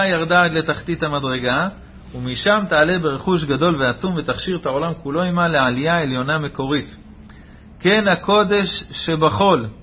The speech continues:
שירד עד לידי כל גמור, הוא יותר נשגב וקדוש מהקודש שבקודש, אלא שהוא מסתתר הרבה. ואין קץ ותכלית לתיקוני העולם שיבואו מכל הטוב הבא לעולם בדרך כל,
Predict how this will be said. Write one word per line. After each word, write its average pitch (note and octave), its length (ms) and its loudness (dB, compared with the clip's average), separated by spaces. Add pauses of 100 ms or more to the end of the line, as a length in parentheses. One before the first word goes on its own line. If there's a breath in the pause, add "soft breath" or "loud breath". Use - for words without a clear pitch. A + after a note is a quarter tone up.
שירד E3+ 680 2
עד F#3 240 -2
לידי F3+ 300 -2
כל F#3 300 -4
גמור, F3 460 0 (400 loud breath)
הוא C3+ 100 -6
יותר D3 480 0
נשגב E3+ 500 -2
וקדוש D#3 560 -4
מהקודש D3 540 -4
שבקודש, F3 680 -4
אלא F3 240 -4
שהוא D#3 240 -10
מסתתר B2+ 560 -8
הרבה. A2+ 260 -4 (1000 loud breath)
ואין C#3+ 380 -4
קץ F3+ 300 -6
ותכלית D#3+ 580 -4
לתיקוני D3 480 -6
העולם D3+ 360 0
שיבואו C#3 540 -4
מכל C#3+ 260 -4
הטוב C3+ 320 -2
הבא C#3 200 0
לעולם C#3 360 0
בדרך B2+ 320 -4
כל, C#3 300 -2